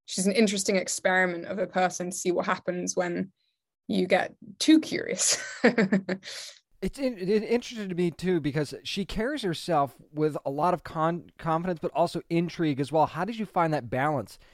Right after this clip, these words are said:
Speaker 2: as you were getting into that character?
Speaker 1: Yeah, there's like a recklessness to people like that, I think. And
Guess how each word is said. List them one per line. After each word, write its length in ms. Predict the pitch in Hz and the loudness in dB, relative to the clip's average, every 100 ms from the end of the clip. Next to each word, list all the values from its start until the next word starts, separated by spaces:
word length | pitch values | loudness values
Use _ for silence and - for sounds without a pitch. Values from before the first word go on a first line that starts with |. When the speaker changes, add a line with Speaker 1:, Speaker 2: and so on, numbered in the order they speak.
| _ - | _ 0
Speaker 2:
as 160 | 156 | 2
you 100 | 180 | 4
were 80 | 160 | 4
getting 320 | 135 156 143 | 4 2 4
into 240 | 135 143 123 | 2 2 0
that 260 | 104 90 | 0 -4
character? 500 | - 117 95 - 87 - _ - | -6 -4 -4 -8 -16 -16 _ 0
Speaker 1:
Yeah, 240 | 269 254 | 4 6
there's 180 | 254 262 | 4 4
like 200 | 320 294 | 4 4
a 40 | |
recklessness 800 | 175 175 202 - 202 - 185 190 - | 4 2 2 -2 -6 -2 -2 -2 -8
to 100 | 190 | -8
people 600 | 190 185 180 175 175 196 _ | -6 -2 0 2 0 -4 _
like 280 | 180 165 - | 4 4 2
that, 260 | 170 165 - _ _ | 0 0 -10 _ _
I 100 | 190 | -10
think. 480 | 175 180 165 - - - - | -4 -4 -4 -8 -14 -16 0
And 380 | 208 185 180 | 2 4 2